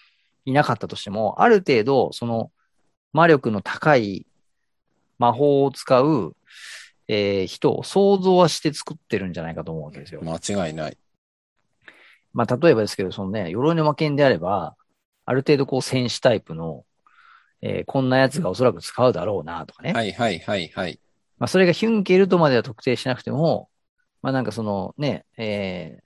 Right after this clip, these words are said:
Speaker 1: こんな感じのサイズ感の、まあ、戦士タイプの人だろうみたいなね。
Speaker 2: うん。
Speaker 1: で、おそらくこのコーマの杖も、その魔力、魔法使いタイプの人が使うだろうと。まずそこは確定してると思うんですよ、も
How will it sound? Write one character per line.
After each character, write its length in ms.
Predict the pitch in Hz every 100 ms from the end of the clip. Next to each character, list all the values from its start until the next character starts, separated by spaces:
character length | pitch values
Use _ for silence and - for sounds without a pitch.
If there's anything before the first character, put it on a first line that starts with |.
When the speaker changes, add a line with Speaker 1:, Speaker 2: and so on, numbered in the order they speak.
| _
Speaker 1:
こ 140 | 127
ん 80 | 117
な 100 | 110
感 200 | 107 107
じ 100 | 110
の 320 | 165 156 92
サ 160 | - 107
イ 60 |
ズ 100 | 101
感 240 | 107 90 113
の、 360 | 165 139 90 -
ま 140 | 120
あ、 20 | 107
戦 240 | 117 104
士 140 | -
タ 100 | -
イ 80 | 101
プ 80 | 101
の 300 | 90 82 - _ _ _ _ _ _ _ _
人 220 | - 107
だ 100 | 92
ろ 180 | 92 87 73
う 20 |
み 80 | -
た 80 |
い 60 | -
な 80 | 95
ね。 200 | 185 - _ -
Speaker 2:
う 80 | 101
ん。 160 | 87 _ _ _ _ _ _ _ -
Speaker 1:
で、 60 |
お 100 | 175
そ 80 | 269
ら 80 | 240
く 60 |
こ 120 | 165 135
の 160 | 131 -
コ 160 | -
ー 40 | 185
マ 80 | 120
の 60 | 90
杖 180 | 107
も、 300 | 104 131 101
そ 80 | -
の 180 | 98 92 -
魔 160 | 107
力、 200 | 123 123 123
魔 120 | 113
法 220 | 123 117
使 220 | - 123
い 60 | 107
タ 120 | 120
イ 80 | 104
プ 140 | -
の 320 | 90 92 80 - _ _ _ _ _
人 180 | - 101
が 80 | 85
使 280 | - 131
う 40 | 107
だ 120 | 87
ろ 120 | 85
う 60 | -
と。 120 | - _ _ _
ま 120 | 151
ず 80 | 120
そ 100 | 147
こ 80 | 247
は 100 | 220
確 360 | - - - -
定 180 | 151
し 80 | 123
て 80 | 131
る 60 | 110
と 80 |
思 100 | 90
う 40 | 80
ん 20 |
で 60 | 82
す 40 |
よ、 60 | 80
も 180 | 73